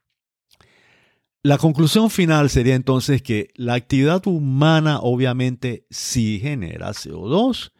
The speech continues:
pero este genera un calentamiento local que no se extiende a nivel global. Los cálculos del calentamiento global fueron realizados utilizando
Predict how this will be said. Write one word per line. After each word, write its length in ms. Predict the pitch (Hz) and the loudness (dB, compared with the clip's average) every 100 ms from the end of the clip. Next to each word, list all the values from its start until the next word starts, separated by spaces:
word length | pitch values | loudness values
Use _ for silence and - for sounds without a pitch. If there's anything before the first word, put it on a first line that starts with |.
| _ _ _ _ _ | _ _ _ _ _
pero 300 | - 117 120 - - | 0 2 2 -2 0
este 420 | 156 214 - 123 | 2 2 2 0
genera 380 | 104 98 104 104 | 0 -2 -4 -4
un 120 | 110 | -6
calentamiento 880 | 107 113 101 82 85 90 92 117 - | -4 -4 -4 -6 -8 -6 -6 -6 -6
local 1040 | 107 101 101 - - 151 240 220 104 85 | -4 -2 -2 -2 -4 0 2 4 2 0
que 160 | - 95 | -2 -2
no 140 | 104 | 0
se 120 | 113 107 | 0 -2
extiende 680 | - - 110 127 170 123 | -4 -4 0 2 2 -2
a 40 | 82 | -6
nivel 320 | 80 85 87 | -6 -8 -6
global. 640 | 87 82 85 82 82 - - _ _ _ _ _ _ _ _ _ | -6 -6 -6 -6 -8 -12 -18 _ _ _ _ _ _ _ _ _
Los 300 | 117 123 - | 0 0 0
cálculos 640 | _ - 170 196 196 202 185 | _ 2 4 4 2 2 2
del 140 | 143 | 2
calentamiento 680 | 120 107 101 98 117 120 131 | 0 -2 -2 -2 -2 -2 -4
global 440 | 101 92 98 104 | -2 -2 -2 -2
fueron 300 | - 110 120 | -4 -2 -2
realizados 540 | 98 87 87 95 101 117 | -4 -6 -6 -4 -2 0
utilizando 880 | 117 95 82 87 110 104 113 117 | 0 -2 -4 -4 -4 -4 -2 -4